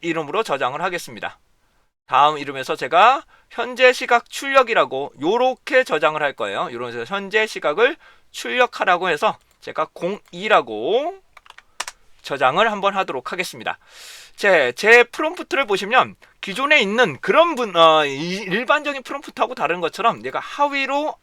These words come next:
들여쓰기가 되어 있다는 부분이죠. 그래서 우리가 체계적으로 진행할 수 있는 방법에 대해서 하나씩 좀 체계적으로 볼 수 있게끔 구성되어 있으므로 다른 일반적인 데이터 분석, 어, 다른 프롬프트하고는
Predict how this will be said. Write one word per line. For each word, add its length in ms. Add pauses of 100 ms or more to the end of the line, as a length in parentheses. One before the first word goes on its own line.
(160)
들여쓰기가 640
되어 240
있다는 360
부분이죠. 540 (220)
그래서 200
우리가 500 (260)
체계적으로 720
진행할 440
수 160
있는 200
방법에 420
대해서 420 (280)
하나씩 520 (180)
좀 180
체계적으로 580
볼 160
수 120
있게끔 440
구성되어 480
있으므로 480 (260)
다른 460
일반적인 600
데이터 340
분석, 320
어, 240 (120)
다른 260
프롬프트하고는 760